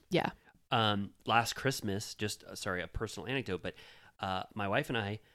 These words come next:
Speaker 2: Megan, who you know, ate Kathy's famous caviar and potatoes. 'Cause we had never,
Speaker 1: Ooh.
Speaker 2: she, she cooks that for, um, Kyle one time when they,
Speaker 1: Yeah.
Speaker 2: like, come over,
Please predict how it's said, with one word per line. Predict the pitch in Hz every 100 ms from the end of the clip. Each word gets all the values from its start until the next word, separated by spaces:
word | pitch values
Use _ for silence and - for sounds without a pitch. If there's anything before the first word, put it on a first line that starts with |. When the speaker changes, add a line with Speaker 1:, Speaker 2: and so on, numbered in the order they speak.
| _ _ _ 98
Speaker 2:
Megan, | 101 87 101
who | 104
you | 101
know, | 90 90 - _ - - _ _ _ _ - -
ate | 143 175 - -
Kathy's | 143 151 160 151 143
famous | - 135 139 135
caviar | - 143 147 139 135
and | 127
potatoes. | - - 151 139 76 - - - _ -
'Cause | 165 202 220
we | 175
had | 135
never, | 135
Speaker 1:
Ooh. | 160 165
Speaker 2:
she, | - 175 131
she | - 147
cooks | - - -
that | 131 -
for, | 120 110 110 104
um, | 95 95
Kyle | - 101 101 117
one | 127 131
time | 135 139
when | 175
they, |
Speaker 1:
Yeah. | 165
Speaker 2:
like, | 139
come | - 98
over, | 98 110 117 -